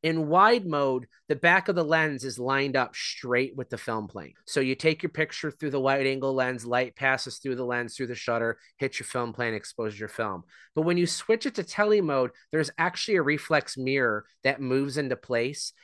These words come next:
and it redirects the light from the tele lens, which is not in front of the film plane, and the le-, light kind of bounces through the mirror to go from the tele lens to the wide angle lens. A couple things about this camera.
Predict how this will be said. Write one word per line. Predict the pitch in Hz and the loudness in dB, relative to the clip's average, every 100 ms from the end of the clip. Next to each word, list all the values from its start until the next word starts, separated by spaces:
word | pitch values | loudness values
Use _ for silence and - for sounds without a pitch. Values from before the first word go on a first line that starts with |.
| _ | _
and | 143 143 | 0 0
it | 147 | 0
redirects | 139 151 156 151 143 - - | 2 2 2 2 2 2 -4
the | 127 | -4
light | 127 131 131 | 2 2 0
from | - 135 | -6 -6
the | 123 | -4
tele | - - 143 143 | -4 0 2 2
lens, | 120 117 117 110 | 0 -4 -4 -6
which | 113 123 | -8 -8
is | 101 | -8
not | 113 117 131 | -4 -2 -4
in | 147 | -8
front | - 139 | -4 -4
of | 143 | -2
the | 147 | -4
film | - 147 151 | -4 -6 -6
plane, | 165 160 170 170 - - | -4 -4 -4 -8 -14 -6
and | 139 | -2
the | 135 | -2
le-, | 131 135 143 139 | -2 -2 -4 0
light | 151 156 - | 2 2 0
kind | - 147 | -4 -2
of | 135 110 | -2 2
bounces | 123 139 135 131 117 | 2 2 -2 -4 -4
through | - 120 120 | -8 -6 -4
the | 110 | -4
mirror | 113 117 117 104 101 _ _ | -2 0 0 -2 -4 _ _
to | - | -6
go | 113 123 | 0 0
from | 117 123 | -2 -6
the | 113 | -8
tele | 104 - 120 120 | -6 -4 -2 -2
lens | 110 101 98 | -4 -6 -10
to | - 101 | -14 -8
the | 101 | -4
wide | 104 98 | -2 -2
angle | 98 92 | -6 -8
lens. | 92 85 65 - - _ | -8 -10 -12 -20 -20 _
A | - | -4
couple | - 196 214 | 2 4 4
things | 196 196 185 175 | 2 0 0 -2
about | 160 147 | -2 -2
this | 127 151 - | 0 -2 -2
camera. | - 160 160 165 | -4 -2 0 -2